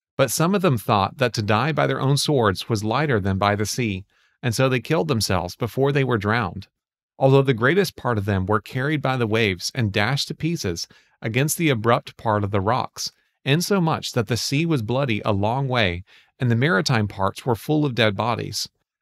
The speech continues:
For the Romans came upon those that were carried to the shore, and destroyed them, and the number of the bodies that were thus thrown out of the sea was four thousand and two hundred. So if you can imagine four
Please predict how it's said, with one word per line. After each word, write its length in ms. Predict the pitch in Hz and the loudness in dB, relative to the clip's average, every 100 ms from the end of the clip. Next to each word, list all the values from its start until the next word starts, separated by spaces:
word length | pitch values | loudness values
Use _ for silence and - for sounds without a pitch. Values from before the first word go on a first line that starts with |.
| _ | _
For 80 | - | -2
the 100 | 117 | 2
Romans 420 | 110 131 175 180 | 4 4 2 -2
came 280 | - 165 165 | -2 0 0
upon 400 | 160 - 98 95 | -2 -4 -2 2
those 300 | 104 139 151 | 2 2 0
that 140 | 139 131 | -2 -4
were 120 | 131 | -6
carried 400 | - 139 127 104 | -4 -2 0 0
to 80 | 120 | 0
the 100 | 113 | -2
shore, 440 | - 147 98 87 - _ _ - | -2 0 0 -2 -10 _ _ -2
and 160 | 123 | 0
destroyed 520 | 113 - - 165 175 | 2 0 -2 0 0
them, 260 | 101 82 78 - | -2 -6 -8 -4
and 140 | 120 | 0
the 60 | 113 | 2
number 360 | 110 135 165 180 | 2 2 0 0
of 200 | 127 123 | -2 -2
the 80 | |
bodies 560 | 117 113 113 98 98 - - | -2 -2 0 0 -2 -4 -2
that 180 | 120 117 | -2 2
were 140 | 117 | 2
thus 300 | 104 135 - | 4 2 0
thrown 320 | - 139 110 | -4 0 2
out 240 | 101 107 - _ _ _ | 2 0 -6 _ _ _
of 160 | - 110 | -4 -2
the 80 | 113 | -2
sea 260 | - 139 | 0 0
was 220 | 92 95 | -2 -4
four 320 | - - 139 147 | -6 -6 -2 -2
thousand 540 | - 113 113 104 117 | -4 -4 -4 -4 -6
and 180 | 117 104 | -6 -6
two 160 | 113 | -6
hundred. 460 | 107 104 95 107 107 _ _ _ - | -6 -6 -6 -8 -12 _ _ _ 0
So 120 | 127 | 2
if 80 | 110 | 4
you 100 | 156 | 4
can 120 | 175 | 4
imagine 440 | 143 127 113 107 | 4 4 4 2
four 600 | 101 - 147 156 151 151 | 0 2 4 4 2 0